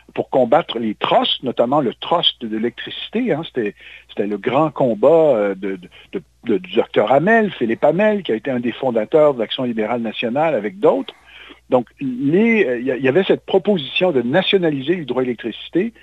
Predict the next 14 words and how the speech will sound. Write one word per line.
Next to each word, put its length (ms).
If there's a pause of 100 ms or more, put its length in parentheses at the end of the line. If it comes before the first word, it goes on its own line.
(320)
Eh 60
bien, 440
euh, 520
il 100
va 140
de 80
l'avant 560
avec 380
au 60
moins 260
la 180
compagnie 640 (160)
qui, 340
euh, 260